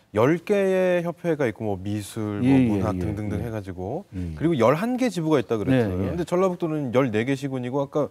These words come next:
Speaker 2: 예, 예.
Speaker 1: 이제 몇 군데 더
Speaker 2: 어,
Speaker 1: 추가로
Speaker 2: 어,
Speaker 1: 이제
Speaker 2: 안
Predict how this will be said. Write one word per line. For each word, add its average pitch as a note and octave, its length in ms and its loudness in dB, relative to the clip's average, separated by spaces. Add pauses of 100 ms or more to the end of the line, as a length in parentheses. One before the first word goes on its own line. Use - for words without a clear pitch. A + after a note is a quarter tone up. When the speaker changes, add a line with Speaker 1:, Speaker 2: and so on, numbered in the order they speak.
Speaker 2:
예, C3 40 -4 (360)
예. F#2+ 40 -6
Speaker 1:
이제 B2+ 280 -2
몇 B2+ 180 -2
군데 D#3 220 2
더 C3 400 -2
Speaker 2:
어, A2 80 -10 (200)
Speaker 1:
추가로 F#3+ 380 2
Speaker 2:
어, D#3 60 4
Speaker 1:
이제 C#3 200 2
Speaker 2:
안 C3+ 100 2